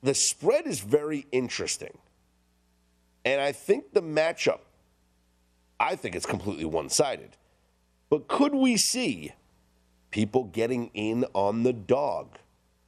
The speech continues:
Or will the favorite be pushed up even further? Earlier on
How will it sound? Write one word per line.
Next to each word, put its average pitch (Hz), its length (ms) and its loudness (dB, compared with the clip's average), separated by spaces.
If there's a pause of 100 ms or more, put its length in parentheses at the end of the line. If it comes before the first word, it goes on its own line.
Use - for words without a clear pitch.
(180)
Or 117 500 2 (140)
will 107 100 4
the 101 100 -2
favorite 101 460 -2
be 101 140 -6
pushed - 320 -4
up 95 180 0
even 85 300 -10
further? 143 420 -2 (840)
Earlier 180 520 2
on 165 360 2